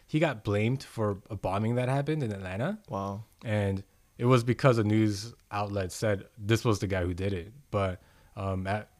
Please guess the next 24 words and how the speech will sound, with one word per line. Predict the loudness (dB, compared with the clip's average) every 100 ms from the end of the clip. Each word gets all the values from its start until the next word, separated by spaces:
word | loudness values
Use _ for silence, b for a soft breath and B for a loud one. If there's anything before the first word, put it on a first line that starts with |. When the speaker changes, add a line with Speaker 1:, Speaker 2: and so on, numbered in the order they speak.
| -6
Speaker 1:
it | 0
wasn't | 4 4 4 2
really | 2 2
substantiated, | 2 -2 -4 -2 0 0 2 2 2 0
Speaker 2:
Mm-hmm. | -2 -2 -6 -6
Speaker 1:
and | -2 -2 -2 -6 -4
people, | -2 4 6 4 2
like, | -6 -2
all | 0 2
over | 2 0
the | -2
country | -2 -2 -2 -4
were | -2
like, | -4 -4
"Oh, | -4 -4
that | -6 -6
guy | -6 -6
is | -8 -10
a |
terrorist." | -8 -4 -4 -4 -8 -12 -20 b b b b
Um, | -8 -4
but | -2
it's, | -2 0
like, | -2